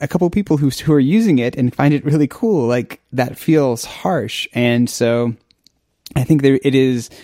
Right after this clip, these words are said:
a good reminder to, f-, for me to, in general,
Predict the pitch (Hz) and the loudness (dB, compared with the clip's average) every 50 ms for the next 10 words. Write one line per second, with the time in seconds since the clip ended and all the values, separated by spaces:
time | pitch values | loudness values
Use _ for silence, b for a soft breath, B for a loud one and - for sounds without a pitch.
0 | B B B - 135 117 117 151 165 160 139 120 117 117 127 131 127 113 107 - | B B B -2 -2 2 4 2 4 4 2 0 0 0 0 0 0 -2 -4 -4
1 | - 113 - - - - - - - 120 113 127 143 135 110 104 98 - - - | -6 -6 -6 -8 -16 -18 -14 -4 0 2 2 2 2 2 0 -2 -4 -6 -4 -2
2 | 117 113 110 107 95 78 123 117 110 104 123 135 143 135 120 110 104 101 104 | 0 0 0 0 0 2 2 2 2 2 0 0 0 0 -2 -2 -4 -4 -6